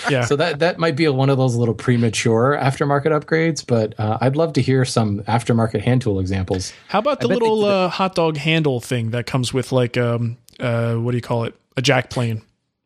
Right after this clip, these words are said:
Speaker 2: I, I could see, I could understand that because I've definitely got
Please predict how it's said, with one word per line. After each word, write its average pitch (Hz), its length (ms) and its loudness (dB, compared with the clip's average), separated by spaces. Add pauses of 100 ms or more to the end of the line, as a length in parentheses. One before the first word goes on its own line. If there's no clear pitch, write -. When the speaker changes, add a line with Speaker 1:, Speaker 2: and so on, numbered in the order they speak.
Speaker 2:
I, 277 180 2 (100)
I 170 140 2
could 175 180 0
see, 165 640 0
I 135 100 0
could 131 380 -4
understand 131 640 2
that 135 180 0
because 110 240 0
I've 101 240 0
definitely 110 400 0
got 110 380 -2